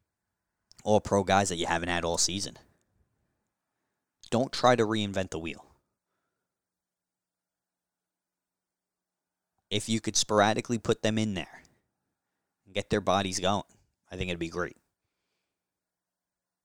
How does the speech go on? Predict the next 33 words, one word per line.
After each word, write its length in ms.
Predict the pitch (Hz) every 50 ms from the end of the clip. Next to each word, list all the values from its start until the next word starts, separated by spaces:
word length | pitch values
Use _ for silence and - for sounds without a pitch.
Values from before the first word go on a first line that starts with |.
| _ _ _ _ -
I've 140 | - 92 -
said 220 | - 117 110 104
it 80 | 104 101
a 40 | 104
lot 240 | 104 104 107 -
this 140 | - - -
se-, 220 | - - 78 76 - - _ -
a 100 | 87 87
lot 240 | 90 98 107 - -
this 240 | 90 85 - -
year. 220 | 101 92 80 - - - - _ _ _ - - _ _ _ _ _ _ _ _ _ _ - - -
At 140 | 90 90 -
this 180 | 104 101 -
point 300 | - - 104 101 104 101
of 60 | 98
the 80 | 92 95
season, 480 | - - 117 120 131 117 98 80 76 - _ _ _ _ _ _ _ _ _ _ _ _ _ _ _
there 120 | 104 101
are 20 | 98
a 60 | 92
lot 240 | 95 92 90 - 98
more 160 | 101 95 92
subtractions 880 | - - 82 - - - 117 107 113 113 - - - 78 78 78 - - -
than 160 | 87 90 85
additions. 580 | 85 85 92 90 - - - - - - - - _ _ _ _ _ _ _ _ _ _ _ _ _ _ _ _ _ _ _ _ _ _ _ _ _ _ _ _ _ _ _ _ _ _ _ _ _ _ _ _ _ _ _ _ _ _ _ _ _ _ _ _ _ _ _ _ -
The 40 |
Packers 400 | _ - - 110 107 - 110 107
have 140 | - 101 101
a 100 | 98 98
real 300 | 90 95 107 110 110 110
opportunity 800 | 107 104 - - 101 - - - 135 139 147 135 113 107 101 98
to 140 | - - 95
be 280 | 90 92 98 98 95